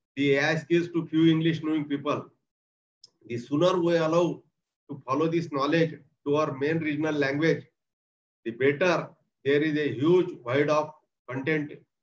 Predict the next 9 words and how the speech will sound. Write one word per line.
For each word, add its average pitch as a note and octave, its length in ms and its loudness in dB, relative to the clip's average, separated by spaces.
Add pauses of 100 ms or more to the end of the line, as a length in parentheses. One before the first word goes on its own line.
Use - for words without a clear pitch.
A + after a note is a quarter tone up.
creation C#3+ 440 0
in C#3+ 160 0
local C3 260 -2
languages. B2 640 -4 (1600)
This C3 220 -6
lack E3 280 0
of E3+ 220 -2
content D#3+ 400 -2
translation D#3 720 -4